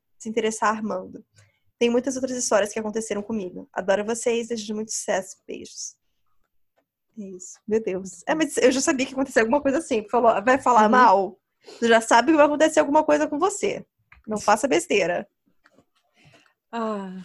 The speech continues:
Speaker 2: é a história agora do Ellen. E pra quem não lembra, gente, o Ellen, ele mandou aquela história sensacional de que ele foi no terreiro e ele tá fazendo T C C,
Speaker 1: Aham.
Speaker 2: pesquisando plantas usadas no terreiro.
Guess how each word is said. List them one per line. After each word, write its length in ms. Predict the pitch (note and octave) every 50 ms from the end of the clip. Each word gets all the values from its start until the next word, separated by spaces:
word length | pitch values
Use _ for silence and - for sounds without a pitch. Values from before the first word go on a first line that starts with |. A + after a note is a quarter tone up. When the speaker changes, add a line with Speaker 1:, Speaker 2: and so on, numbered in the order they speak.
| F3 - _
Speaker 2:
é 400 | - A3+ A3 G#3+ G#3 G#3 G#3 G3+ -
a 140 | G#3+ G#3+
história 360 | A#3 F#3+ - - A3+ G#3+ A3+ A3
agora 220 | G#3 A3 G#3+ G#3
do 180 | G3+ A#3+ B3+ A3
Ellen. 340 | F3 E3+ E3+ F3 F#3 F#3+ F#3+ B3+ - _ _
E 240 | - F#3 F#3+ F#3+ F#3+
pra 140 | F#3 G3 F#3+
quem 220 | F#3+ - G3 F#3+
não 100 | F#3+ F#3+
lembra, 160 | F#3+ G3 F#3+
gente, 240 | F#3+ G3 F3+ F#3 -
o 60 | F3
Ellen, 340 | F3+ F3 F3+ F#3+ F#3+ F#3+ -
ele 140 | - F3+ F3+
mandou 260 | F#3 F#3 F#3 F3+ F#3
aquela 160 | F#3 F#3+ F#3
história 580 | F3+ F3+ - - - F3+ F3+ F3+ F#3 F3+ F3+ F3
sensacional 600 | E3+ - - F3 F3 - F#3+ F3+ F3+ F3+ F3+ F3+ - _ _
de 100 | - - _
que 120 | - F#3
ele 100 | F3 F3
foi 160 | F3 - F#3
no 100 | F3+ F3
terreiro 460 | F3 F#3 F#3+ F3+ F3+ G3 G#3 G3+ G3
e 40 | F#3
ele 80 | F3+ F3+
tá 80 | F#3 F3+
fazendo 240 | - F3 F#3 F#3 F#3
T 100 | F#3+ F#3
C 160 | F#3 - F#3
C, 500 | F#3 - - F#3+ F#3 F#3 F#3 F3+ F3 - _ _ _ _
Speaker 1:
Aham. 160 | - A#3 A#3
Speaker 2:
pesquisando 580 | G3+ G3 G#3+ G3 G3 G3 A3 F#3 F#3 F#3+ F#3 E3+ -
plantas 400 | F#3+ F#3 F#3+ G3 F#3+ F#3 F3 E3+
usadas 260 | F3+ F3 F3 F3+ F3+
no 60 | F3
terreiro. 340 | - - F#3 F#3 E3+ - -